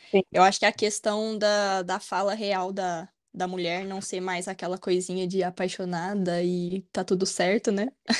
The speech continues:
Speaker 1: Uhum.
Speaker 2: <laughs> A Marília trouxe muito isso, é, empoderamento, com certeza. E a questão da sofrência, né? Que não era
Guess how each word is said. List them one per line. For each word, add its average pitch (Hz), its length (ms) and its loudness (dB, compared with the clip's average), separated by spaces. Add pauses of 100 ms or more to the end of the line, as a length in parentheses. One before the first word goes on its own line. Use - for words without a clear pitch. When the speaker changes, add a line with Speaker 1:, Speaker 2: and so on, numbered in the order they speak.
(160)
Speaker 1:
Uhum. 233 440 6
Speaker 2:
<laughs> - 20 -20
A 214 120 8
Marília 208 460 4
trouxe 214 300 -4
muito 214 360 -2
isso, 233 680 -2
é, 180 500 0
empoderamento, 196 760 -4
com 202 160 -6
certeza. 202 720 0 (680)
E 214 420 4
a 285 80 4
questão 254 280 0
da 233 100 4
sofrência, 214 580 -2
né? 180 140 0
Que - 140 -4
não 180 180 0
era 180 180 2